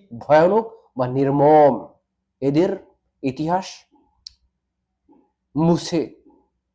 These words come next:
ফেলা, মানে এদের গাছের গোড়ার যে শিকড় একেবারে উপড়িয়ে ফেলাটাই সবচেয়ে ভালো এবং আগাছা সহ পরিষ্কার করে নতুনভাবে, নতুনভাবে নতুন বাংলাদেশ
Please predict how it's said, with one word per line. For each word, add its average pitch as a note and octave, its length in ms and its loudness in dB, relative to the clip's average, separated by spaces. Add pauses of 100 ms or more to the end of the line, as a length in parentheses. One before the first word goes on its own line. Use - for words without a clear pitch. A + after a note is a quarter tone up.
(160)
ফেলা, C#3 240 2
মানে C3+ 180 0
এদের C#3 160 -2 (100)
গাছের D#3+ 300 -4 (460)
গোড়ার D#3+ 480 4
যে C#3 80 -2 (120)
শিকড় D#3 380 0 (400)
একেবারে D3 280 0 (220)
উপড়িয়ে E3+ 420 0
ফেলাটাই F3+ 400 -4 (400)
সবচেয়ে F#3 400 -8 (600)
ভালো A#2 280 -6 (1120)
এবং C3+ 200 0 (280)
আগাছা F#3+ 380 0
সহ F#3 120 -2 (440)
পরিষ্কার D#3 380 0 (120)
করে E3 140 -8 (360)
নতুনভাবে, G#3 520 -2 (420)
নতুনভাবে F#3+ 480 -2 (180)
নতুন E3+ 220 -2 (120)
বাংলাদেশ C#3+ 360 -4